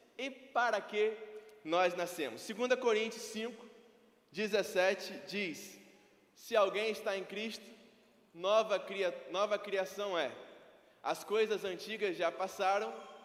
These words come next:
eis que surgiram coisas novas." Vamos ler novamente, porque eu tava falando aquilo que tava na minha cabeça, né? Gravado. Vamos ler de acordo com a tela. "Portanto, se alguém está em Cristo, é nova criação.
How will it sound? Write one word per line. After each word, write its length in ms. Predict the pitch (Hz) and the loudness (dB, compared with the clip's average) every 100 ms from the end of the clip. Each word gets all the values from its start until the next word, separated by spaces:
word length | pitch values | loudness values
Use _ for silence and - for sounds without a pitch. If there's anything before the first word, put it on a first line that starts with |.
| - - - | -20 -20 -6
eis 240 | 180 220 220 | 0 0 0
que 80 | |
surgiram 640 | - 208 170 147 190 214 226 220 - - - - | -6 -4 -4 -2 -2 -2 -4 -10 -18 -20 -20 -10
coisas 520 | 170 190 202 185 196 - - - - 131 | -2 2 2 2 -4 -4 -14 -16 -20 -10
novas." 480 | 143 170 156 127 | 0 2 2 0
Vamos 180 | 175 220 | -6 -4
ler 140 | 226 214 | -2 2
novamente, 480 | 214 202 185 202 | 2 0 -2 -4
porque 200 | 196 202 | -6 -4
eu 80 | 208 | -4
tava 400 | 196 196 208 208 - - - - - 180 | 0 0 0 -4 -8 -18 -20 -20 -20 -10
falando 300 | 196 185 190 | -2 -2 -2
aquilo 180 | 190 196 | -4 -6
que 80 | 196 | -4
tava 160 | 190 185 | -2 -4
na 80 | |
minha 140 | 185 180 | -6 -4
cabeça, 420 | 202 165 165 165 | -4 -2 -4 -4
né? 240 | 175 196 175 | -6 -6 -6
Gravado. 500 | 143 160 147 135 107 | -2 -2 0 -2 -2
Vamos 220 | 156 170 | -8 -6
ler 120 | 175 | -6
de 60 | 180 | -4
acordo 300 | 180 180 180 | -4 -4 -4
com 80 | 185 | -6
a 60 | |
tela. 360 | 180 165 135 107 - - - - | -4 -2 -2 -2 -10 -20 -20 -4
"Portanto, 640 | 220 220 214 202 214 226 - - - - - | 2 2 2 0 0 -2 -12 -18 -20 -20 -20
se 160 | - 214 | -2 4
alguém 640 | 190 156 185 208 254 277 | 4 4 0 0 0 -4
está 320 | 202 - 202 196 | -10 -4 -2 0
em 140 | 180 | -2
Cristo, 500 | 175 202 226 - 240 220 - - - - | -2 -2 -2 -6 -14 -18 -20 -20 -12 0
é 140 | 202 | 2
nova 340 | 190 196 208 | 4 2 2
criação. 640 | 214 202 202 202 - 175 | 0 2 2 2 -2 -2